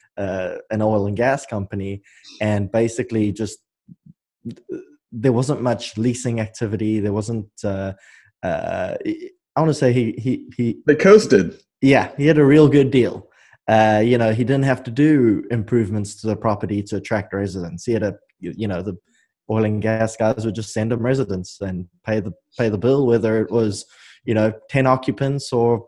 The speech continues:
Speaker 1: two hundred occupants. So, um, uh,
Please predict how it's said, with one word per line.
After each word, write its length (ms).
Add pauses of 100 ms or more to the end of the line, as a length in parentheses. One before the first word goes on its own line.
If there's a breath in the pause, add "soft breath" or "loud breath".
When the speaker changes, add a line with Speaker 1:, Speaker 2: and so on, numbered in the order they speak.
Speaker 1:
two 140
hundred 300
occupants. 540
So, 220 (540 soft breath)
um, 460 (840)
uh, 380